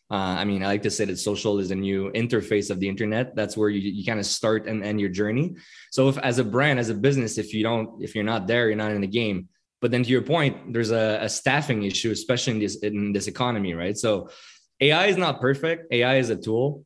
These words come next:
but A I is good enough for redundancies, for repetitive questions, for simple tasks, right? And that's where, and, and that's usually, like, the good old Pareto, you know, eighty twenty rule, right? Eighty percent of queries are fairly simple.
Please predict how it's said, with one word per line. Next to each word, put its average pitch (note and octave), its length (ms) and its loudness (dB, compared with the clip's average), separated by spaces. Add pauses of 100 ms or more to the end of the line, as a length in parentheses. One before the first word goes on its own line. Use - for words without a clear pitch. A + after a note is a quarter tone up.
(220)
but A#2+ 140 2
A B2+ 160 4
I D3 100 4
is C3 120 2
good A2 180 0
enough B2+ 360 0
for G#2 320 2
redundancies, A2 760 0
for G2+ 220 0
repetitive G#2 420 -2
questions, G#2+ 440 -2
for F#2+ 400 -2 (200)
simple C#3+ 580 2
tasks, F#2+ 420 -4
right? G#2+ 260 2 (260)
And A2+ 160 -2
that's C3 240 2
where, C3 420 4
and, C#3 140 0
and D3 140 4
that's F3 220 2
usually, F3 320 4
like, C#3 140 2
the B2 80 0
good C3 200 2
old C#3 240 2
Pareto, B2+ 400 2
you A#2+ 60 0
know, A#2 100 -2
eighty B2 260 0
twenty A#2 260 -2
rule, A2+ 260 4
right? G#2 240 0
Eighty B2+ 240 6
percent B2 640 0
of A2+ 180 -2
queries A#2 520 2
are B2 240 2
fairly E3 420 0
simple. E3 480 -4